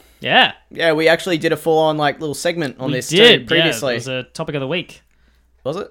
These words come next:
Speaker 1: Yeah, I think it was, actually.
Speaker 2: No, I think maybe.
Speaker 1: It was either a topic of the week or a very long discussion.
Speaker 2: Yeah.
Speaker 1: We've, we've put some time into R P G and thoughts, and we did, um, a Rocksteady, you know, Arrowverse,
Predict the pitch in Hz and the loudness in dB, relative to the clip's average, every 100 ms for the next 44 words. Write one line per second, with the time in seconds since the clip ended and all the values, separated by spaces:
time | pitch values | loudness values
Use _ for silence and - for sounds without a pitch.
0 | _ 190 233 285 294 202 233 170 117 - | _ -6 -2 -2 -4 -6 -6 -6 -8 -12
1 | 120 170 - _ _ _ _ _ _ _ | -14 -14 -16 _ _ _ _ _ _ _
2 | _ _ _ 143 165 220 240 226 233 - | _ _ _ -6 -2 0 -2 -4 -8 -10
3 | - - _ _ _ _ _ _ _ _ | -18 -20 _ _ _ _ _ _ _ _
4 | - 139 131 113 - - 202 254 214 226 | -8 -6 -4 -8 -14 -4 0 2 2 2
5 | 233 214 170 185 180 160 151 131 165 170 | 0 0 2 2 0 0 0 0 0 2
6 | 160 160 147 135 - 127 - 107 117 - | 2 0 -2 -4 -6 -8 -8 -12 -16 -8
7 | 123 120 113 - 165 165 220 - 240 180 | -2 0 -2 0 0 4 2 2 -2 -4
8 | 165 160 151 135 123 120 131 123 127 123 | 0 0 2 0 -2 -2 -4 -8 -6 -8
9 | 120 113 131 123 117 123 120 - - - | -10 -12 -12 -12 -14 -16 -18 -20 -20 -20
10 | - _ 208 202 208 202 170 175 165 156 | -20 _ 2 4 4 4 4 2 4 2
11 | 151 147 147 156 143 151 - - 143 139 | 0 -2 -4 -6 -4 -6 -6 -6 -6 -4
12 | 139 127 _ - 139 123 - 127 131 127 | -6 -10 _ -16 -12 -10 -8 -6 -4 -4
13 | 127 127 127 127 - - - | -6 -6 -6 -6 -8 -12 -14